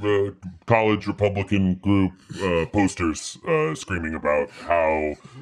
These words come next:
uh, slightly higher taxes equals Marx. Uh, mostly used to Marx being, um, brought out as automatic way to end argument.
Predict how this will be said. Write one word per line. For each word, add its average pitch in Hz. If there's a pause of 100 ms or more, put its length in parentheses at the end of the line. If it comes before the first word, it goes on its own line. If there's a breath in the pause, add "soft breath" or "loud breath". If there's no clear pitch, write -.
(260 loud breath)
uh, 82
slightly 90
higher 85
taxes 76
equals 69
Marx. - (540 loud breath)
Uh, 95
mostly 135
used 113
to 104
Marx 104
being, 98
um, 82 (420 loud breath)
brought 104
out 95
as 87
automatic 95
way 90
to 85
end 85
argument. 71